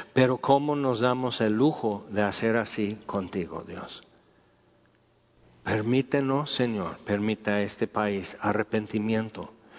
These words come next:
y la humildad necesaria para simplemente voltear su cabeza y mirar sobre el hombro al Hijo de Dios.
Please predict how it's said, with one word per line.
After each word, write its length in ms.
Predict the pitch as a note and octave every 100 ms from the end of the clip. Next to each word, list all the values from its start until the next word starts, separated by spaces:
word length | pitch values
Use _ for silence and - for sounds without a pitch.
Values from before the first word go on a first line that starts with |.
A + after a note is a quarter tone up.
| - - -
y 120 | A#2+ A#2+
la 120 | B2+
humildad 600 | C3 C3 C3 B2+ B2+ C3
necesaria 880 | B2+ A#2 A#2+ - G#2+ G#2+ G#2 E2+ - -
para 200 | G#2 G#2
simplemente 920 | - C3 B2+ B2 G#2+ F#2 - E2+ D2 - - - - - - - - -
voltear 600 | - G2 A2 G#2 A2+ A2+
su 120 | G#2+ A#2
cabeza 520 | A#2 A2 G#2+ - G2+
y 20 |
mirar 380 | G2+ G2+ A2 A2+
sobre 380 | - A#2 A2+ A2
el 100 | G2+
hombro 420 | F2+ E2 D2+ - - - _ _ _ - -
al 180 | F#2 G2
Hijo 240 | F2+ G#2
de 160 | F#2+ F2+
Dios. 520 | E2 D#2 - -